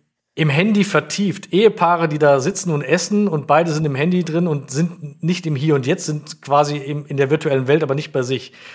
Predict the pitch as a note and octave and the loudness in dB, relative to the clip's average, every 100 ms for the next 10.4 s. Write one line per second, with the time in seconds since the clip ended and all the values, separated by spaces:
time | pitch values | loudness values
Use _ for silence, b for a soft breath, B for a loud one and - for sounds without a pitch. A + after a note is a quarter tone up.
0 | B B - C3 F3+ - - E3 D#3+ D#3 | B B -4 0 0 0 -2 0 0 -2
1 | F3 E3 D#3 G3+ - F#3+ F#3 B B - | 0 0 0 -4 0 0 0 B B -6
2 | C#3+ D3 F3 F3+ C#3+ F3+ E3 E3 - B | 0 4 4 2 2 0 2 -2 -4 B
3 | B B B - D3+ C#3 C3+ C3+ E3 G#3+ | B B B -6 -2 -2 -2 0 2 4
4 | D3+ D#3+ D#3+ D#3 D#3 - - D3+ D3+ D3+ | 4 2 2 -2 -6 -14 -20 -18 -14 -8
5 | C3+ D3 F3 D#3+ D#3+ D3 D3 C#3+ C#3 C#3 | 0 2 2 2 0 0 -2 0 -2 0
6 | D#3 D#3 C#3 D#3 C3+ C3 E3 D#3 D3+ C3 | 0 0 -2 -2 0 0 -2 -4 -4 -6
7 | B2 C#3 D#3 D#3 D#3 D#3 C#3+ D3+ E3 D3 | -2 0 0 -2 -6 -2 0 0 -2 -4
8 | B2 C3+ D3 C3+ A#2+ A2+ E3+ - D#3 C#3 | 0 0 0 -4 -4 -2 -2 -2 -4 -2
9 | C#3+ B B B B B - D3+ - - | -2 B B B B B -6 -2 -2 -6
10 | C#4 G#3+ D#3 | -10 -4 0